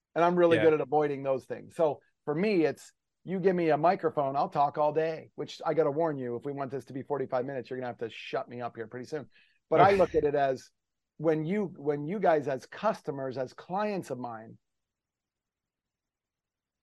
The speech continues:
Speaker 1: it's not about my knowledge. That's why I don't really,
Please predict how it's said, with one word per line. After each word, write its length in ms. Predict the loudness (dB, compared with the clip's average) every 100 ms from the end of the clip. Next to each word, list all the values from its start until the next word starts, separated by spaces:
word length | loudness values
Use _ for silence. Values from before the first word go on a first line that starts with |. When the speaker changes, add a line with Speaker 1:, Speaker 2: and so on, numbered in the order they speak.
| -16
Speaker 1:
it's 220 | -14 -6
not 240 | 0 2
about 340 | 4 6 4 4
my 160 | -2
knowledge. 540 | 0 0 0 -2 -6 -8
That's 180 | -6 -2
why 100 | -2
I 20 |
don't 180 | -2 -6
really, 180 | -8